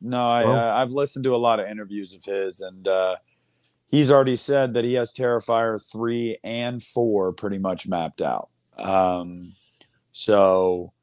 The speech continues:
Speaker 1: yeah, I think the, I think the next thing he does is Terrifier three. I think, hey, you want, you wanna ride, you kinda wanna ride that wave while it's,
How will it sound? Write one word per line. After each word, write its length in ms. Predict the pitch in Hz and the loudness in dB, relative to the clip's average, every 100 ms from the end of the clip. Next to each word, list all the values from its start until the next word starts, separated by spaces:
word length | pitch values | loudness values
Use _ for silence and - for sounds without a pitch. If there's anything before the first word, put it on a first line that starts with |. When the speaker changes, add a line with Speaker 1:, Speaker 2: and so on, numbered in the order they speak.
| _ _ _ - | _ _ _ -8
Speaker 1:
yeah, 220 | 101 90 | -2 0
I 120 | 90 | 0
think 280 | 98 120 104 | -2 -6 -4
the, 220 | 107 104 98 | 0 0 0
I 100 | 110 | -2
think 200 | 113 104 | -4 -6
the 80 | 101 | -4
next 260 | 101 - | -4 -6
thing 100 | 98 | -6
he 80 | 95 | -4
does 300 | 85 92 87 | 0 2 2
is 80 | - | -4
Terrifier 640 | - 92 90 - 87 87 85 | 0 2 2 2 2 0 -2
three. 260 | 98 92 | -2 4
I 100 | 104 | 4
think, 220 | - 185 147 | 4 2 4
hey, 120 | 170 | 2
you 200 | 165 175 | 4 0
want, 160 | 170 | 0
you 80 | 170 | 0
wanna 180 | 190 190 | 2 4
ride, 420 | 151 147 151 151 135 _ _ _ _ - | 6 8 8 4 -2 _ _ _ _ -12
you 120 | 131 | -4
kinda 240 | 170 165 | 0 0
wanna 180 | 156 151 | 0 2
ride 260 | 147 143 135 | 4 4 2
that 180 | 131 | 0
wave 300 | 120 113 92 - - - | 0 -2 -4 -12 -20 -8
while 400 | 110 107 107 104 | -2 0 0 -2
it's, 500 | 98 - - - | -6 -14 -18 -20